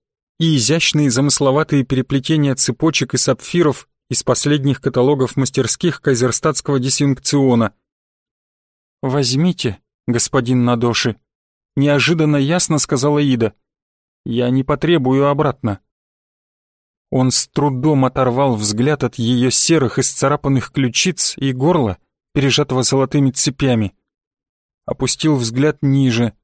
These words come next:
скользнув по тусклой черноте оборок пеньюара, едва прикрывающих грудь. Она протягивала ему сложенные лодочкой ладони. Кажется, Ида успела снять часть украшений.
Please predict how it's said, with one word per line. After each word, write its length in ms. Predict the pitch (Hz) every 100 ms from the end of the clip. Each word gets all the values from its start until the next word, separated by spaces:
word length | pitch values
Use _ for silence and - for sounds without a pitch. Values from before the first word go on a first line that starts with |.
| _
скользнув 600 | - - 123 104 135 156
по 120 | - 127
тусклой 440 | 175 160 - 139
черноте 500 | - 135 127 - 156
оборок 360 | 123 135 135 -
пеньюара, 560 | 131 120 117 143 156
едва 260 | 127 120 143
прикрывающих 840 | 156 135 135 131 135 123 139 117 117
грудь. 400 | 127 120 - - _ _ _ _ _ _ _ _ _ -
Она 220 | 139 160
протягивала 600 | - 160 - 180 151 160 156
ему 420 | 147 156 151 131 _ _ -
сложенные 760 | - 135 147 165 156 151 147
лодочкой 540 | 139 147 143 - - 147
ладони. 720 | 160 147 147 131 101 92 - _ _ _ _ _ _ _ _ _ _
Кажется, 400 | 120 104 101 127
Ида 220 | 135 131
успела 420 | 120 - 156 139
снять 340 | 135 156 151 131
часть 360 | - 151 -
украшений. 760 | 143 - 160 - 165 113 101 -